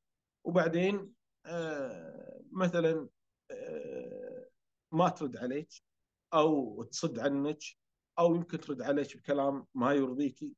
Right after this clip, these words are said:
أو يمكن تسبك، تقول: "خلاص بس ما راح أكلم مرة ثانية". لا، شوفوا، أهل الكر-، الكفر يصرون: "إن الذين كفروا ينفقون أموالهم ليصدوا عن سبيل الله.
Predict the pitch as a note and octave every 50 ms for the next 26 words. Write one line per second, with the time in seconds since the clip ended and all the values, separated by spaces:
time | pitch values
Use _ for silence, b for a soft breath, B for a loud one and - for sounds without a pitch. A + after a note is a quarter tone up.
0 | - D3+ C#3 C3 C#3+ C#3+ - D#3+ - - - E3 D#3+ D3 F3 E3+ - B2+ B2 C#3
1 | B2 - B2 B2+ C#3 E3+ - - C#3 D#3+ F3 - - C#3+ C#3+ C#3 C#3 C3 C#3 C#3+
2 | - - C#3+ C#3 C3 B2+ B2+ C3+ B2+ D3 C#3 D3+ F#3 A#3 A#3+ - - - - B3+
3 | D#3+ - B B B B B B - - G3+ F3 F3 - - F#3+ - - - -
4 | C3 - - G3 F3 - C#3+ B2+ A#2 - C#3 A#2+ D3 F3 D#3+ A#2 - _ _ _
5 | _ _ _ _ _ _ _ _ _ _ _ _ - - D3+ D#3+ D3+ D3 D3+ D#3
6 | E3 D3+ - - F3+ E3+ E3 D3+ D3 D3+ C#3 - D3 - - E3 E3 D#3 D3+ C#3+
7 | D3+ D#3+ E3+ E3+ E3+ E3 D3+ D3 D3+ D#3 D3+ C#3+ C3+ - - F#3 F3+ D#3 C3+ C#3+
8 | C3+ B2+ - - - D3 C3 C3 C3 B2+ B2 A#2+ A#2 A#2 A2+ G#2 F#2